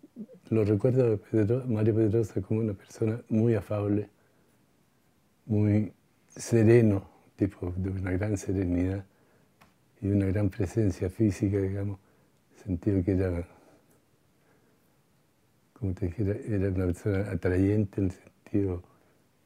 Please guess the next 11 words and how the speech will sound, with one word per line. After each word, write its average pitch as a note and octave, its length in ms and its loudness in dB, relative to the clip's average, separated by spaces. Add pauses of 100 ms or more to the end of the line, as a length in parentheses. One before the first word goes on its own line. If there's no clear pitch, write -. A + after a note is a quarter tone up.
(100)
con F#2 140 -4
su - 100 -4
melena F2+ 420 2
blanca, F#2+ 460 -2
digamos, F2+ 400 -2 (260)
canosa, F#2 520 -4 (920)
¿ya? G2 160 -10 (220)
Y D3 140 -2
su F#2+ 340 -2 (560)
pausado G2+ 600 -4
hablar F#2+ 420 -4